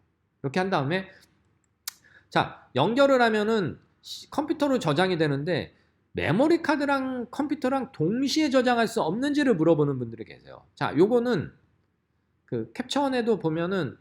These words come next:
이 서포트에서 그런 얘기를 해주는데 연결해 보면요. 카메라 설정에 보면은 지금 연결이 안 돼 있는데 그, 아, 여기 카메라에 보면 카메라 설정이 있지 않습니까? 카메라가 연결이 되면은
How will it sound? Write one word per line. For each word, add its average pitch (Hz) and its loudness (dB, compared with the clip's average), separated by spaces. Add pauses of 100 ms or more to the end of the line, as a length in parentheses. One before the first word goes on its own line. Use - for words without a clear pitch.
(160)
이 120 -16
서포트에서 240 -2
그런 160 -2
얘기를 120 0
해주는데 135 -6
연결해 220 -2
보면요. 123 -8 (920)
카메라 269 0
설정에 240 -4
보면은 175 -4
지금 151 -8
연결이 131 -2
안 85 -4
돼 92 -6
있는데 98 -12 (600)
그, 82 -18 (800)
아, 80 -20 (220)
여기 87 -20 (340)
카메라에 269 0
보면 214 -2
카메라 294 -2
설정이 202 -2
있지 120 -4
않습니까? 151 -8
카메라가 294 -2
연결이 165 2
되면은 160 -4